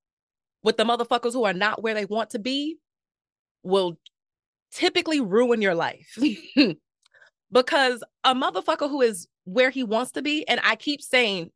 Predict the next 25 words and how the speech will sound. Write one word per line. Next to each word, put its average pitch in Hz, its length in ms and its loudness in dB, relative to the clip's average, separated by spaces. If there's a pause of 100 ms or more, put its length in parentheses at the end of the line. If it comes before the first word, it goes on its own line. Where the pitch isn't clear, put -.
(120)
and 165 140 -6
I 165 160 0
want 165 240 -4
a 185 40 -4
lot 196 200 -2
of 196 80 -4
men 214 180 -4
to 226 60 -4
hear 254 180 -2
this 226 180 -10
part 208 220 -6
when 190 100 -8
I 196 120 -6
say 233 180 -8
this, 202 240 -6
I 202 120 0
am 202 120 -4
specifically 233 800 -6
saying 175 420 -4
be 208 220 -4
where 202 200 -2
they 180 280 -2
want 180 320 -6
to 151 80 -6
be. 160 280 -6